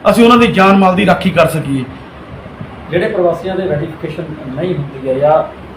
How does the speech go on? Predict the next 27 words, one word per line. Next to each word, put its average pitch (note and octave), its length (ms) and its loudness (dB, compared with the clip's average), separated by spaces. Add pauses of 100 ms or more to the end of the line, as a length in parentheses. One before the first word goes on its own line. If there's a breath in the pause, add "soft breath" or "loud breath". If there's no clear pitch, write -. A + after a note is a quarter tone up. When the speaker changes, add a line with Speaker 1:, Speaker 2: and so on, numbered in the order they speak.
Speaker 2:
ਆਉਣ C#3 160 -2
ਵਾਲੇ D#3+ 180 -2
ਦਸ C#3+ 300 -6
ਬਾਰਾਂ C#3 220 -2
ਦਿਨ C#3+ 120 -6
ਬਾਅਦ D3+ 240 0
ਕੋਈ D#3 220 -10
ਇਸ D3+ 100 -4
ਤਰੀਕੇ D3 400 -8
ਦੇ D3 100 -8
ਨਾਲ C#3+ 180 -4
ਜਿਹੜੇ D3+ 200 -6
ਚੱਕਰਵਰਤੀ D#3+ 600 -4
ਘੁੰਮਦੇ C3 260 -6
ਨੇ, B2+ 140 -8 (440)
ਕੌਂਸਲ F3 460 0 (520)
ਕੋਈ D#3+ 120 -8
ਕਾਰਵਾਈ E3 320 4
ਕਰ- G#3 100 4
Speaker 1:
ਨਗਰ A#3+ 220 4
ਕੌਂਸਲ B3+ 320 4
ਵੱਲੋਂ B3 180 6
ਪ੍ਰਸ਼ਾਸਨ A3+ 520 2
ਦੇ A#3+ 60 6
ਨਾਲ A#3 240 6
ਗੱਲਬਾਤ A3 400 4
ਕਰਕੇ F3 420 0